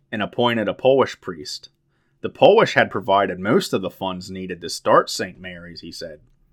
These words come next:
and the Lithuanians were moving in and trying to take the church over. "We must have a Polish priest or none at all," he told Campbell,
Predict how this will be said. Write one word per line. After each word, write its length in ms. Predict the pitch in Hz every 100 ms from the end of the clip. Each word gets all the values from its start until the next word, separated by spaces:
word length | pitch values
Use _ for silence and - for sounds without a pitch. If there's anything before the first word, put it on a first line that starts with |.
| _ _ _ _
and 160 | - 123
the 60 | 107
Lithuanians 800 | 135 - 135 123 185 135 110 104
were 120 | 98
moving 380 | 107 113 101 98
in 380 | 127 101 107 - _
and 160 | - 98
trying 400 | - 123 151 135
to 60 | 101
take 320 | - 101 90
the 60 |
church 340 | - - 90 -
over. 400 | 110 127 98 - _ _ _ _ _ _ _ _ _
"We 120 | 127 127
must 300 | 160 269 -
have 140 | 156
a 80 | 113
Polish 500 | - 139 185 127 -
priest 360 | - 101 -
or 80 | 98
none 240 | 98 110 117
at 100 | 101
all," 380 | 110 87 - _ _ -
he 100 | 98
told 280 | 101 92
Campbell, 520 | 87 98 87 85 90